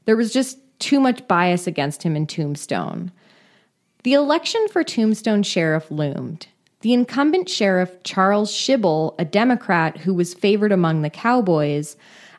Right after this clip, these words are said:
as he looked the other way when it came to cattle rustling.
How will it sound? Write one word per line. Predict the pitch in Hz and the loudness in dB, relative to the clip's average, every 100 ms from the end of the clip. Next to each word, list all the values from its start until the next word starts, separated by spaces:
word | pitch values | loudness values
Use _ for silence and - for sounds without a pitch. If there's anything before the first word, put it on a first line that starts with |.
| - | 0
as | 196 | 0
he | - 220 | 0 -2
looked | 196 233 - | 2 0 2
the | 269 | 2
other | 226 202 | 2 2
way | 190 170 175 | 2 2 2
when | 175 | 2
it | 156 | 0
came | - 151 151 | 0 0 -2
to | |
cattle | - 196 202 175 | -2 0 2 0
rustling. | 143 147 147 - - - 175 | -2 -6 -8 -8 -8 -10 -12